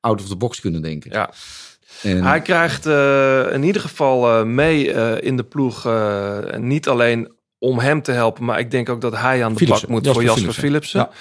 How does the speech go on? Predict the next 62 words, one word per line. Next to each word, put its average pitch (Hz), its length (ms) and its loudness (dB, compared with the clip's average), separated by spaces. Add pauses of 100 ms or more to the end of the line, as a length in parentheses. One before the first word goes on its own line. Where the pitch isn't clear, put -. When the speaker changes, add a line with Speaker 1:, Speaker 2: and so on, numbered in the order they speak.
(160)
Speaker 1:
Ja, - 60 -6
ja. - 200 -12
Speaker 2:
Toch, 151 320 0 (140)
ja, 113 200 0
vorig 127 360 2
jaar 147 240 2
gewoon 113 220 -2
eigenlijk 117 400 -2
de 104 60 -10
beste 104 260 -4
sprinter, 120 360 -2
want 123 140 0
hij 120 200 2
pakt - 220 -4
twee, 110 420 0
eh, 113 120 -2
massasprints. 110 540 -4
Speaker 1:
En 127 60 4
inmiddels 107 260 4
veel 107 200 4
meer 120 220 6
dan 92 120 2
de 85 80 2
sprinter, 80 360 -4
hè? 98 120 -6
Speaker 2:
Echt 123 260 -4
ongelooflijk. 123 680 0
We - 40 -6
Speaker 1:
Ja. 131 60 2
Speaker 2:
hadden 127 160 2
het - 100 -2
daar, 123 520 4
eh, 73 80 0
ook - 160 -8
al 131 60 0
een 123 60 -2
tijdje 123 300 -2
geleden 127 280 2
over. 123 320 0
Dat 123 220 -2
hij - 60 -16
Speaker 1:
Gewoon - 0 -
Speaker 2:
zag - 120 0
Speaker 1:
de 107 40 4
Speaker 2:
het 107 100 4
Speaker 1:
nummer 110 180 4
twee 123 220 4
van 110 100 2
Parijs-Roubaix. 104 760 -4
Speaker 2:
Precies 127 380 -6
dat. - 380 -2 (240)
Speaker 1:
Ja. 123 180 -2 (100)
Speaker 2:
Ehm, 127 480 2 (260)
ik 127 180 -4
denk 160 200 0
dat, 139 200 -6
eh, 127 320 2
Søren 143 340 0
Krogh 165 360 2
gaat 156 240 0
mee. 151 520 0
Eh, 127 320 2